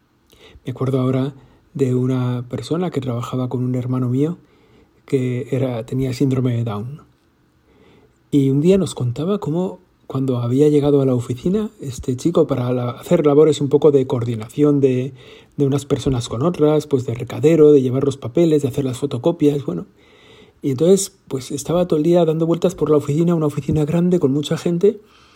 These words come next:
y él pues de una mesa a otra, y oye, pues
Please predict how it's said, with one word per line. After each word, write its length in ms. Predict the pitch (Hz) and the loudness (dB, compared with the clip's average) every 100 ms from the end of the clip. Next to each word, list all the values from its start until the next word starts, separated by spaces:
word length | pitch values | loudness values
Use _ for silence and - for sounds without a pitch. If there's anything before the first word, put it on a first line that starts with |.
| - _ _ - | -20 _ _ -2
y 80 | 139 | 0
él 140 | 185 | 2
pues 140 | 139 | 0
de 80 | 127 | 2
una 220 | 165 180 | 4 2
mesa 280 | 143 143 131 | 2 0 0
a 40 | 147 | 2
otra, 380 | 202 175 175 | 2 2 2
y 320 | 151 127 127 135 | 2 2 0 0
oye, 180 | 185 | 0
pues 220 | 160 135 | -2 -4